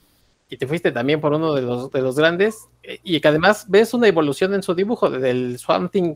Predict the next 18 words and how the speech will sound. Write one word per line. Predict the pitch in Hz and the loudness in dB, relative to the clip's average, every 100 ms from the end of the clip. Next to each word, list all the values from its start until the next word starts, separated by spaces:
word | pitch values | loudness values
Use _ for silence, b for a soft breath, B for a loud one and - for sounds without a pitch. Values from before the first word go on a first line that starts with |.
| - | -10
que | - 131 | -6 -4
mencionas | 131 139 180 170 180 208 - _ _ _ _ _ | -2 -2 0 0 0 -4 -10 _ _ _ _ _
a | - 120 127 | -6 0 0
estas | 123 160 | 2 -2
ilustraciones. | 143 127 - 127 120 156 185 185 - | -2 -6 -4 -4 -2 0 0 -4 -4
Bueno, | 135 135 | -4 -4
pues | - | -8
a | 117 | -8
lo | 120 | -2
mejor | 170 156 | -2 -2
ni | |
pensarías | 139 123 135 151 - | -4 -4 -2 -2 -4
que | |
es | 147 | -4
el | 151 | -2
mismo, | 160 190 165 147 | 2 2 2 0
¿no? | 139 180 202 | 0 -2 -4
Aunque | 131 - 113 113 117 | -6 -8 -10 -10 -12